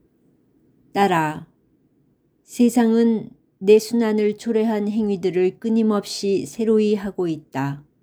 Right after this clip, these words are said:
나의 무한성은 인간 안팎의 모든 것을 휩싸고 있기에 이들과의 접촉으로 말미암아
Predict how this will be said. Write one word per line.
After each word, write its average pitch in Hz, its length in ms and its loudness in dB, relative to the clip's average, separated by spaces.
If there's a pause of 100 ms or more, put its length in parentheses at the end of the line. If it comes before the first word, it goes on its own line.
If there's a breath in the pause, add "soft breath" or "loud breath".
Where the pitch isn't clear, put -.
(2250)
나의 214 400 4
무한성은 202 1000 -4 (400)
인간 220 420 2
안팎의 208 600 -2
모든 202 380 0
것을 202 320 -2
휩싸고 196 600 -2
있기에 156 600 -4 (720)
이들과의 208 680 2
접촉으로 202 680 0
말미암아 170 960 -4